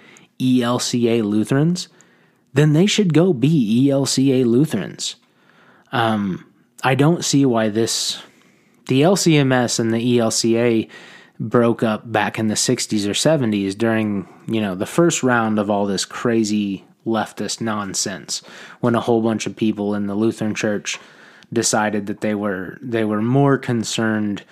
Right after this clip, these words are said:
with being culturally leftist than they were being actually Lutheran.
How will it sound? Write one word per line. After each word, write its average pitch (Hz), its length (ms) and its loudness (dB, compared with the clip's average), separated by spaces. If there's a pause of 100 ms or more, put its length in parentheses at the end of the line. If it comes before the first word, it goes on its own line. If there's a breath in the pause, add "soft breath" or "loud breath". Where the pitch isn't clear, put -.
(280 soft breath)
with 113 480 -2
being 107 560 -2 (600 soft breath)
culturally 107 1160 0 (420)
leftist 120 840 -2 (100)
than 117 220 -2
they 107 180 0
were 104 400 0
being 101 400 -2
actually 92 400 -6
Lutheran. 123 540 0